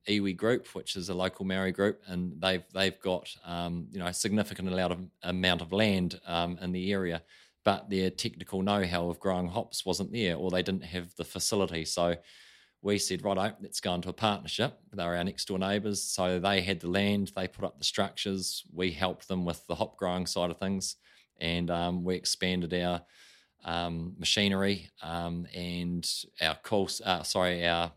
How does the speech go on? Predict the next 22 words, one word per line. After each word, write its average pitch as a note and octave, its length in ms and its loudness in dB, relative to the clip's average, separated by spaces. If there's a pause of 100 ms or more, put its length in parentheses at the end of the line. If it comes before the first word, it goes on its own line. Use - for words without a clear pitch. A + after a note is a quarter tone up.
(100)
um, E2+ 500 -4
processing - 480 2
equipment. - 560 -4 (640)
And F#2 400 0
so, F#2+ 240 2
you F#2+ 220 0
know, F#2+ 160 2
we G2 400 0 (100)
took - 180 -8
the G2+ 60 -18
plunge G#2 320 0
and G2 80 0
we F#2+ 80 0
spent G2 300 0
a F#2+ 40 -4
million F#2+ 300 2
dollars F#2+ 340 2
at E2+ 80 -2
a F2+ 60 0
time F#2 560 2
that, F#2 180 2 (800)
shit, - 520 -4